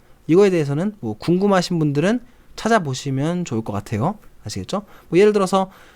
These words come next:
뭐 공유 메모리에다가 뭐 전역 변수, 네임이라고 하는 값을 저장을 하고 프로세스 A가 네임에다가 어떤 값을 썼다면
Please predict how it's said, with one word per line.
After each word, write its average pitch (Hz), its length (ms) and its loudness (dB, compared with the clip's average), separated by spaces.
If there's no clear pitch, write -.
뭐 123 120 -10
공유 214 260 6
메모리에다가 156 720 0
뭐 120 100 -4
전역 214 300 2
변수, 139 340 -2
네임이라고 139 920 2
하는 131 180 0
값을 117 520 -2
저장을 131 360 0
하고 165 340 -4
프로세스 226 440 0
A가 127 500 2
네임에다가 143 520 4
어떤 117 240 0
값을 135 260 -2
썼다면 165 540 0